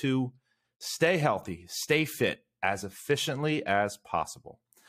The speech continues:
And to have this conversation, I've brought in a friend and a true expert in the subject, Richard H. Webb. He's competed for over ten years in amateur bodybuilding, finishing with back-to-back Master Division wins on Muscle Beach in Venice, California.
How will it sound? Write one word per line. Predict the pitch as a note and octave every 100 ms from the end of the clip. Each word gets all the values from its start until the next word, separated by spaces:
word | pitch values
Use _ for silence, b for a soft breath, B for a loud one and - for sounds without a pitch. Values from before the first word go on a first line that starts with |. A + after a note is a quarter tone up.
| b
And | G#2+ G#2+
to | -
have | G#2+ D3 C#3+
this | B2+ C3
conversation, | - B2 A#2+ A#2 - A#2+ A#2+ B2
I've | G#2+ -
brought | G2 G#2
in | G2+
a | F#2+
friend | - A2+ A2+ A#2
and | F#2+
a | F2
true | - - E3+ G3+ G3+
expert | C3+ - - F2 -
in | G#2+
the | G#2
subject, | - F#2+ D#2 D#2 - - b b b _
Richard | - C#3 C#3 D#3 D#3
H. | A2 A2+ A2
Webb. | F#2 F2+ D#2 -
He's | F#2+
competed | - G#2 - C3 B2
for | - A#2+
over | A#2 A2+
ten | - C#3 C3+
years | A#2+ A2 E2 -
in | F#2
amateur | G2 G2 G2
bodybuilding, | F2+ G2 G#2 G#2 G#2 A#2 A2+ B B B B
finishing | - C#3+ -
with | C3 -
back-to-back | G#2 A2 - G2 G#2+ G#2+
Master | F#2+ G2+ G2+ -
Division | G#2 F#2 F#2+ G2
wins | F#2+ G2+ G2+
on | F#2
Muscle | G2 - F2
Beach | G#2+ A2+
in | F#2+
Venice, | F#2+ F#2+ -
California. | - F2 F2 F#2 E2+ C#2+